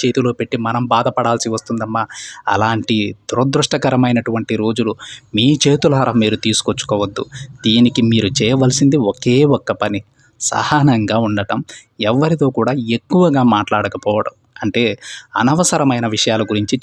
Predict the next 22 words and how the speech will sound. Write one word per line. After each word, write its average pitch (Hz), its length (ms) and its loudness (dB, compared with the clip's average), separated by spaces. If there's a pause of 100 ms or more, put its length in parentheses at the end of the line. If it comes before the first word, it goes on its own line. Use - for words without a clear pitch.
చర్చించకపోవడం, 107 800 -4 (300)
కొంచెం 175 360 2
సహనాన్ని 123 560 2
వహి-, 104 320 -6
వహించడం. 104 460 -2 (1000)
ఈ 107 120 2
రెండిటి 123 440 0
వల్ల 117 280 2
మీ 107 180 0
జీవితాన్ని 110 540 -4
మీరు 110 220 -2
ఎంతో 104 300 -2
అద్భుతంగా 117 640 0
మార్చుకోగలరు. 110 800 -2 (380)
మీరు 104 140 0
ఎంతో 104 360 -2
అమాయకులు 110 540 0
తల్లి, 110 320 -6 (260)
చిన్నపిల్లల 123 600 0
మనస్తత్వం 113 600 -4
కలిగిన 113 340 -4
వారు. 110 280 -4